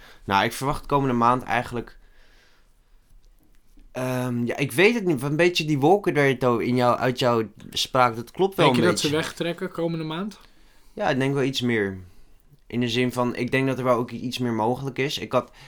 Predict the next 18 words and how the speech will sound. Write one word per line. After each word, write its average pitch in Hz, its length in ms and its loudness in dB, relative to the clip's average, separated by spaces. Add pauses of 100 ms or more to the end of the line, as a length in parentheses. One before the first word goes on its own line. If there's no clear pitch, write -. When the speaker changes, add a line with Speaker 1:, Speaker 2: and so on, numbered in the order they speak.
Speaker 1:
ik 127 160 -6
dacht 147 220 -2
eigenlijk 139 320 -10
tot 143 220 -8
vanmiddag 131 920 -4 (420)
dat 117 200 -2
ik 120 100 -8
misschien 120 500 0
wel 117 180 2
weer 110 520 0
naar 107 500 -4
de 101 80 -8
Han 104 340 -4
zou 127 260 -4
kunnen. 135 440 -6 (640)
Maar 107 480 2
toen 107 280 -4
zei, 104 420 0